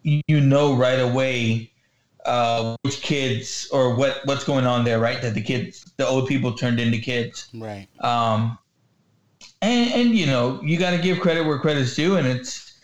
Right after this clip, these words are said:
Speaker 1: you think about the, uh, Twilight Zone original, the show, and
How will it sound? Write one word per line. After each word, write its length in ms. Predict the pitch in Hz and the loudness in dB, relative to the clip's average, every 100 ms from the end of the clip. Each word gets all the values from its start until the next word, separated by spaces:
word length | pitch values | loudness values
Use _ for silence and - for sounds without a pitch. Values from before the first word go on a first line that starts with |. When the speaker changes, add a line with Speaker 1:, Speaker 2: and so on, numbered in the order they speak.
| - _ _ | -20 _ _
Speaker 1:
you 100 | 139 | -4
think 160 | 160 143 | -2 0
about 260 | 147 139 | 0 2
the, 480 | 147 127 120 120 127 - _ | 2 2 4 2 -2 -10 _
uh, 320 | 120 120 113 110 | 0 0 0 0
Twilight 340 | 143 139 127 | 0 0 0
Zone 300 | 143 135 135 | 0 0 0
original, 560 | 113 131 131 147 135 123 | 0 0 0 0 0 0
the 100 | 117 | -2
show, 600 | - 135 143 165 170 131 | 0 2 2 2 2 0
and 220 | 117 | 0